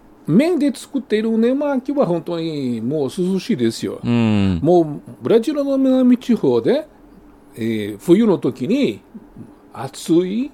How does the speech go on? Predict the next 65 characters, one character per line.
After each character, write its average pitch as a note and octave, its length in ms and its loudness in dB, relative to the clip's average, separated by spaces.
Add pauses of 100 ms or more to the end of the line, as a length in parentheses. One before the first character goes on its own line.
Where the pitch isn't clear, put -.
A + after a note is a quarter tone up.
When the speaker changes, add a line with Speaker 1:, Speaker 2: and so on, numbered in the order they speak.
(100)
Speaker 2:
は F3 140 0
い。 - 20 -2
Speaker 1:
も D#3+ 60 -2
っ D#3 40 0
と - 20 2
暑 D3 340 -2
い、 C#3+ 200 -4
あ C3 60 -2
の、 D3+ 140 -2
寝 F3+ 80 -2
巻 B3+ 220 -2
き - 40 -6
も A2 180 -2
あ G2+ 40 -8
り A2+ 100 -2
ま G#2 160 -4
す - 160 -12
よ - 80 -16
ね。 G2 140 -4
Speaker 2:
う - 20 2
ん。 G2+ 360 2 (260)
Speaker 1:
も D#3 120 0
う - 20 -4
ブ D#3 120 4
ラ A#3+ 120 8
ジ D4 120 -4
ル D4 120 -6
の C#4+ 120 -2
南 C4+ 400 0
地 A#3+ 120 0
方 G#3+ 180 2
の G3 560 4
平 E3+ 240 -2
均 D3+ 320 -6
気 - 220 -10
温 C3 260 -4
は、 A3+ 300 -6 (200)
あ - 80 -12
の、 C3+ 140 -4
神 C#3+ 340 -8
奈 - 20 -6
川 D3+ 680 -4 (220)
だ D#3+ 100 0
と F#3 140 -2
同 A#3 120 2
じ F#3+ 100 0
ぐ A#2+ 80 0
ら A#2+ 100 6
い G#2+ 80 2
で F2+ 100 -10
す - 100 -16
よ G#2+ 80 -16
ね。 G#3+ 220 -2
Speaker 2:
あ D#3+ 140 0
あ、 D#3 40 -4
そ D#3+ 160 -4
う - 40 0
な F#2 100 2
ん D2+ 60 0
で C#2+ 80 -6
す - 100 -12
か。 D3+ 80 2
Speaker 1:
そ G#2 180 2
う - 0 -
ね。 C#3+ 200 -8